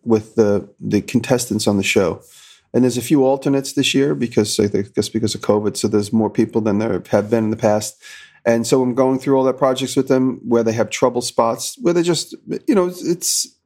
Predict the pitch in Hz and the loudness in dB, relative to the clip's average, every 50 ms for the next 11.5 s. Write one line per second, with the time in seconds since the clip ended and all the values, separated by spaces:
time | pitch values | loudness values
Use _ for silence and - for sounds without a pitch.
0 | _ _ - 175 160 160 - - 170 165 - 190 170 165 - - 165 170 - - | _ _ -4 -4 -4 -2 -2 -2 -2 0 2 2 0 0 0 0 -2 0 0 0
1 | 175 - - 160 143 131 135 143 139 - - 123 - - 170 156 156 135 110 120 | -2 0 0 2 2 2 0 0 -2 -2 -4 -4 -2 -2 -2 0 0 0 0 0
2 | 107 110 117 110 113 - 131 117 117 110 107 101 101 - - - - 151 139 135 | 0 0 0 0 2 0 0 2 2 2 2 2 0 -4 -4 -2 0 0 0 0
3 | 131 - 139 135 131 135 143 117 123 113 110 107 117 123 117 123 120 113 110 107 | 0 0 0 0 0 0 -2 0 0 2 2 2 0 0 0 0 0 0 0 -2
4 | 107 101 - - 117 113 117 123 127 - - _ _ - - _ _ - 127 135 | -2 -4 -2 0 0 0 0 -2 -4 -8 -16 _ _ -20 -20 _ _ 0 2 2
5 | 147 139 135 120 - - 160 - 127 113 104 95 95 98 101 107 120 127 120 110 | 2 2 0 0 0 0 0 2 2 2 2 2 0 0 0 0 0 0 0 -2
6 | 110 - - - 117 117 - 143 120 117 117 117 113 113 113 107 107 113 110 110 | -4 -2 0 0 0 0 2 0 2 2 2 2 0 0 -2 0 0 0 0 0
7 | 107 - 110 113 117 120 113 - - 110 117 117 - 113 104 98 101 107 113 113 | 0 0 0 2 0 0 -2 -2 -2 -2 -2 0 0 0 0 0 0 0 0 0
8 | 127 123 120 113 101 101 104 - - - 120 110 107 104 113 113 110 - 107 98 | 0 0 0 -2 -2 -4 -4 -2 0 0 2 2 2 2 2 0 0 -2 -4 -4
9 | 95 - 110 104 - 101 - - 95 - 107 101 95 92 98 107 107 - 120 120 | 0 0 0 0 0 -2 -2 -2 -4 -2 0 0 0 0 0 0 0 0 0 0
10 | 117 110 110 - 104 95 92 95 - 104 95 98 104 98 95 95 - 92 90 - | 0 -2 -2 0 0 0 0 0 0 0 0 0 0 -2 -2 -2 -2 -2 -2 -2
11 | - - - - - 95 85 85 92 - | -4 -4 -4 -2 0 2 2 2 0 -4